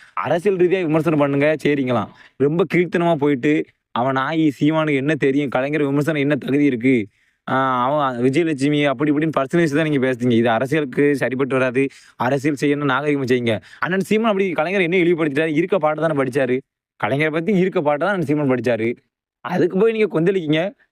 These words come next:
அதான் நீங்க சொன்னதுல முழுக்க முழுக்க, ஆனா கலைஞர் வந்து தமிழ்நாட்டோட துரோகி தான் சுபவீர பாண்டியன் அவர்கள். நீங்க என்னதான்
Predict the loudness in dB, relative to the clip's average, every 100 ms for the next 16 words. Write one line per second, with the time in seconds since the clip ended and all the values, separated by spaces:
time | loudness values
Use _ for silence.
0 | -2 0 2 2 0 2 0 0 0 2
1 | 2 2 2 2 2 0 0 -2 -2 -2
2 | 0 0 0 -2 0 0 0 0 -2 0
3 | 2 2 -2 -6 -2 2 2 2 -2 0
4 | 0 0 2 2 2 2 2 0